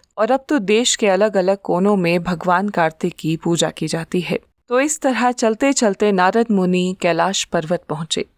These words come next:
कैलाश पर्वत पर भगवान शिव, माता पार्वती, मुरुगन और विनायक से मिलने पर नारद मुनि को एक शरारत सूझ गई। उन्होंने भगवान शिव के सामने एक पका हुआ रसीला आम पेश किया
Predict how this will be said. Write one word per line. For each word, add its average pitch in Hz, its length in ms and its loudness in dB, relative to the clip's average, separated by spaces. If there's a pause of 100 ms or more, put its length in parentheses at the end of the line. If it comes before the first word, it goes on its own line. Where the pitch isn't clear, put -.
(160)
कैलाश 226 340 2
पर्वत 269 520 2
पर 220 160 4
भगवान 202 480 0
शिव, 190 360 2 (400)
माता 208 300 2
पार्वती, 180 720 0 (320)
मुरुगन 240 420 2 (100)
और 185 200 0
विनायक 185 400 2
से 185 160 -2
मिलने 165 340 -2
पर - 180 -4 (360)
नारद 247 340 0
मुनि 208 420 2
को 214 120 0
एक 220 120 -2
शरारत 170 540 0
सूझ - 300 -2
गई। - 180 -4 (220)
उन्होंने 339 420 2
भगवान 214 480 2
शिव 233 340 0
के 190 120 0
सामने 190 600 0
एक - 180 -2 (140)
पका 202 260 0
हुआ 202 360 0
रसीला 190 640 0 (160)
आम 175 220 -2
पेश 151 300 -4
किया - 360 -4